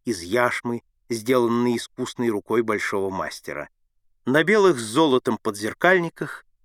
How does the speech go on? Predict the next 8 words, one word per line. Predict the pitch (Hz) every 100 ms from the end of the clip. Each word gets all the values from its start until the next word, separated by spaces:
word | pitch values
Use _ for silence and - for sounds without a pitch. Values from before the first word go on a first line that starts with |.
| _
на | 120 131
золотистых | 139 147 - 180 - 120
пилястрах | - 117 151 185 - 165 - _ _ _ _ _
сверкало | - 120 123 - 143 135
солнце. | 131 - 95 76 - - - _ _ _ _
Спустя | - - 180 - 240
несколько | 185 160 143 - 127
лет | 135 -